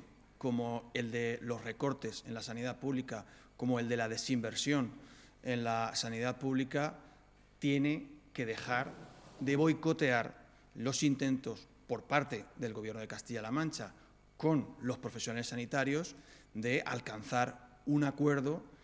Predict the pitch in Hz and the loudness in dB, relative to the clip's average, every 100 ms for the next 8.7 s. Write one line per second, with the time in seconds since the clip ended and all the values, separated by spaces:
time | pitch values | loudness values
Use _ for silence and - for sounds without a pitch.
0 | - - - 120 120 135 143 135 107 107 | -20 -16 0 2 4 4 2 -2 -6 -10
1 | - 110 110 131 135 104 113 120 143 113 | -6 -4 -2 -2 -2 -4 -4 -4 -4 -2
2 | 113 - 117 113 135 - - - - 120 | -2 -2 -2 2 0 0 -8 -20 -8 -2
3 | 139 135 - 135 123 120 120 127 135 139 | -2 -2 0 2 2 2 0 0 -2 -4
4 | - - - - - 131 131 139 139 147 | -12 -20 -20 -8 0 4 4 4 2 0
5 | - 120 110 107 107 110 123 - 127 127 | -2 -4 -2 -4 -6 -6 -4 -2 -2 -2
6 | 110 113 131 127 131 127 - 127 120 123 | -6 -4 -4 0 0 -2 -2 -4 -2 -2
7 | 123 - 117 113 117 117 - - - - | -4 -4 -6 -4 -2 -4 -6 -16 -20 -20
8 | - 117 131 - 101 92 | -10 -8 -4 -4 -6 -12